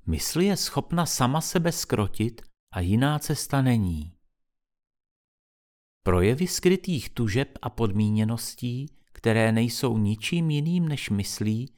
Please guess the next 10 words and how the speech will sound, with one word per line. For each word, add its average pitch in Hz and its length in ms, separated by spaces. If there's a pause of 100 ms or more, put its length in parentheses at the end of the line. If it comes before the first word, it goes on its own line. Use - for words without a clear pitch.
odstraní - 540
moudrý 180 420
člověk 139 540
z 95 180
mysli 113 380
v - 160
okamžiku, 131 800
kdy 104 220
se - 220
objeví. 90 800